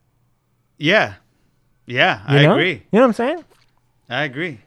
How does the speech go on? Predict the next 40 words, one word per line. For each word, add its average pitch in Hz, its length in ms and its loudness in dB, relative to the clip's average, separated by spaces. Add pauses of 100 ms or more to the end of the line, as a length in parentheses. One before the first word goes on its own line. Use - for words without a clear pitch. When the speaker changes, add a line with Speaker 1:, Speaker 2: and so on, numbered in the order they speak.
(140)
Speaker 2:
Yeah. 113 320 -6 (720)
Speaker 1:
Um, 117 760 -10
Speaker 2:
Um, 127 440 -4
Speaker 1:
and 170 140 -2
what 208 120 -2
am 208 140 -4
I 160 120 -2
eating 190 280 -6
it 117 160 -8
with? 101 240 -14
Am 117 120 -10
I 143 100 -4
just 151 200 -10
eating 147 300 -6
a 120 60 -10
plain 139 520 -8 (180)
paratha? 143 480 -8
Speaker 2:
Right. 120 340 -4
Speaker 1:
Or 127 180 -6
can 139 240 -10
I 131 80 -4
throw 131 220 -6
some, 123 340 -10
like, 107 320 -10
you 120 140 -16
know, 113 120 -12
some 110 220 -18
anda 123 240 -8
on 170 220 -4
it? 196 180 -10
Like 120 180 -6
Speaker 2:
Right, 120 140 -4
Speaker 1:
some, 110 180 -10
Speaker 2:
right. 120 220 -10
Speaker 1:
some 117 200 -12
breakfast, 120 560 -14
some 139 140 -16
omelet? 151 480 -10
Speaker 2:
Something 120 380 -6
else. 117 300 -8